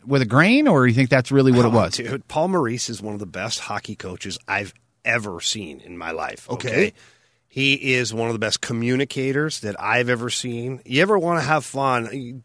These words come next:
Speaker 2: drop down a wormhole of Paul Maurice, like, press conferences. You'll leave there going, "Oh, my God, this guy is awesome."
Speaker 1: Huh.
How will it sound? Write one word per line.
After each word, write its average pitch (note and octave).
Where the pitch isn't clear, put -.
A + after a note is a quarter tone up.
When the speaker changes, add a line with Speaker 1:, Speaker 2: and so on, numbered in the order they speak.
Speaker 2:
drop D#3+
down F3+
a D3+
wormhole B2+
of G2+
Paul C#3+
Maurice, B2+
like, A2
press B2
conferences. C#3+
You'll G3
leave F3+
there D#3
going, A2+
"Oh, C3
my D#3
God, G2
this G2
guy C3+
is A#2
awesome." G2+
Speaker 1:
Huh. A#3